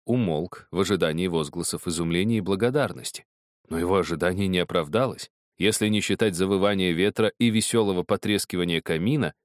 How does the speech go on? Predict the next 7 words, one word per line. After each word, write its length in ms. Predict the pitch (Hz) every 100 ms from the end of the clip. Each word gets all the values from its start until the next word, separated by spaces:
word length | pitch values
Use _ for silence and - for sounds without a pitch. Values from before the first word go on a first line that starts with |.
| _ _
в 100 | -
комнате 420 | 104 104 117 151
царила 420 | - 117 95 98
глубокая 540 | 107 95 78 71 - 80
тишина. 500 | - - 147 151 123 _ _ _ _ _
Миссис 500 | 92 123 135 127 -
Уилкинс 600 | 101 131 151 107 95 -